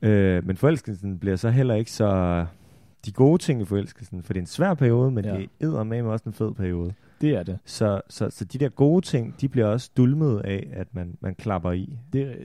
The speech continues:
Speaker 1: det giver jo god mening.
Speaker 2: Det tænker jeg i hvert fald.
Speaker 1: Jeg har også skrevet, øh, for at lyde sådan lidt, øh, pseudopoetisk, så har jeg skrevet, det er sådan
Speaker 2: <laughs>
Speaker 1: euforisk hvirvelvind af følelser. Det synes
Speaker 2: Ja.
Speaker 1: jeg meget, det er den her tid.
Speaker 2: Jamen lige præcis, og det er også det lidt, vi prøver sådan at indkapsle,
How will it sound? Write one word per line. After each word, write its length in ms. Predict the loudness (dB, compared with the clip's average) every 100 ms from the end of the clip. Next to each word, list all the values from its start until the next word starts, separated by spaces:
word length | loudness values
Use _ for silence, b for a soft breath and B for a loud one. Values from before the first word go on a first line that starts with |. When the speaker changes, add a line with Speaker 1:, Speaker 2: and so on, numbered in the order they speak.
| -12
Speaker 1:
det 100 | -8
giver 140 | -6
jo 40 | -6
god 140 | -8
mening. 300 | -10 -12 -8
Speaker 2:
Det 120 | -4 -2
tænker 260 | 0 0
jeg 220 | 0 0
i 20 | -2
hvert 160 | -4
fald. 180 | -6 -8 -4
Speaker 1:
Jeg 100 | 2
har 60 | 4
også 120 | 4
skrevet, 380 | 2 2 2 0 -4
øh, 440 | -6 -4 -4 -6 -8
for 180 | -4 0
at 40 |
lyde 200 | 2 2
sådan 200 | 0 -2
lidt, 360 | -2 -2 -4 -18 _ _ _ _ _ -16
øh, 100 | -12
pseudopoetisk, 840 | 2 8 10 8 6 2 2 -4
så 100 | -2
har 40 | 0
jeg 60 |
skrevet, 220 | 2 2 4
det 60 |
er 40 | 4
sådan 240 | 4 2 B B
Speaker 2:
<laughs> 120 | 4
Speaker 1:
euforisk 540 | 4 6 8 8 8
hvirvelvind 480 | 6 8 8 4 2
af 60 | 2
følelser. 380 | 2 2 2 -4
Det 260 | -2 4
synes 20 |
Speaker 2:
Ja. 100 | 6
Speaker 1:
jeg 100 | 6
meget, 200 | 2 -2
det 100 | -2 -2
er 80 |
den 180 | -2 -4
her 80 | -6
tid. 180 | -6 -6
Speaker 2:
Jamen 400 | 2 2 4 2
lige 100 | 2
præcis, 280 | 2 0 2
og 80 |
det 60 | 4
er 40 |
også 120 | 4 4
det 20 |
lidt, 100 | 0
vi 60 | -2
prøver 280 | 0 2 2
sådan 180 | 0 -4
at 60 |
indkapsle, 480 | -6 -4 -4 -4 -6